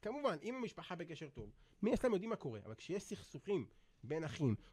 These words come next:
או שיש מקרה של אנשים שעושים, בדרך כלל ההתנגדויות והמלחמות מתחילות לאחר הפטירה. כלומר, אין לנו איך דרך לעלות על זה בהתחלה, אלא אם כן גילינו את זה, או שמענו, או אני לא יודע, אבל אם לא שמענו, לוקח, אה, אה, אה, את הזמן שלנו, ומתחילים,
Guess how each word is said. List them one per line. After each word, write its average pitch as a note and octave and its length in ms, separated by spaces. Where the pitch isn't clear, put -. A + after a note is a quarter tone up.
או C3 100
שיש F3 260
מקרה F3+ 400
של C#3 200
אנשים C#3+ 380
שעושים, A3 500
בדרך B2 520
כלל C4 200
ההתנגדויות C#3 920
והמלחמות C3 560
מתחילות F3 560
לאחר B2 360
הפטירה. A2 380
כלומר, D3+ 220
אין G#3+ 100
לנו A#3+ 180
איך E3+ 180
דרך D#3+ 220
לעלות E3+ 220
על E3 80
זה C#3+ 100
בהתחלה, C3 420
אלא C3 100
אם C#3 40
כן E3+ 160
גילינו A#3 400
את B2 40
זה, B2 80
או A#2+ 80
שמענו, G3 480
או B2 240
אני C3+ 140
לא F#3+ 60
יודע, G#3+ 120
אבל B2+ 160
אם G#3 160
לא A3 60
שמענו, A3+ 440
לוקח, C#3+ 500
אה, E3 40
אה, C#3 320
אה, C#3+ 100
את C3 120
הזמן D3+ 300
שלנו, C4 440
ומתחילים, D3 760